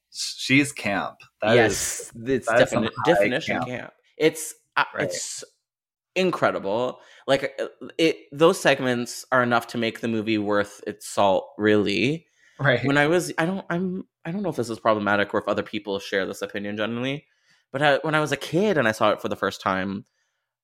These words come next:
Speaker 2: I thought, "Oh, for sure." And this is before the end and everything. Like, I remember the first scene with her, I was like, "Well, that's gotta be a trans woman." And I know it's not, <laughs> but I always, I always just assumed it was. And then
Speaker 1: Yeah.
Speaker 2: the ending was like,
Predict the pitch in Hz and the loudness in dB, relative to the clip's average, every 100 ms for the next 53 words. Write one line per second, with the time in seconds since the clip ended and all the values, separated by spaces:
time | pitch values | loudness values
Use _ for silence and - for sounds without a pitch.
0 | - 135 135 123 156 170 170 151 - 180 | -2 0 2 4 4 2 0 -6 -2 0
1 | 190 190 - - _ 151 165 180 160 151 | 2 0 -4 -12 _ 0 0 -2 -6 0
2 | 143 147 131 110 110 101 113 117 127 - | 4 6 6 4 4 2 -2 -6 -12 -18
3 | _ - 117 117 107 - - 110 117 - | _ -4 0 0 -2 -6 -10 -10 -8 -10
4 | _ _ - 120 131 110 107 - 135 - | _ _ -2 2 2 2 0 0 0 0
5 | 113 107 110 - 90 104 110 - 110 - | 0 0 -2 -4 -6 -6 -6 -8 -8 -10
6 | _ _ _ _ _ _ 156 175 175 - | _ _ _ _ _ _ -2 -2 -2 -14
7 | _ - 107 107 123 - 330 240 - - | _ -4 -2 -2 -4 -6 -6 -8 -10 -16
8 | 104 101 - - _ _ - 131 139 254 | -6 -6 -6 -20 _ _ -6 -2 -2 -2
9 | - 170 113 98 - 156 156 147 147 185 | 0 0 2 -2 -6 2 4 4 0 -6
10 | - 143 143 165 180 180 165 156 160 165 | -2 2 4 2 -2 -10 -8 -6 -6 -8
11 | - 143 127 143 120 110 - _ _ _ | -6 -2 4 6 6 0 -6 _ _ _
12 | - 143 143 143 143 139 135 147 143 147 | 0 2 4 4 2 -2 0 2 4 4
13 | 143 123 110 101 104 92 | 2 2 -2 -2 -2 -4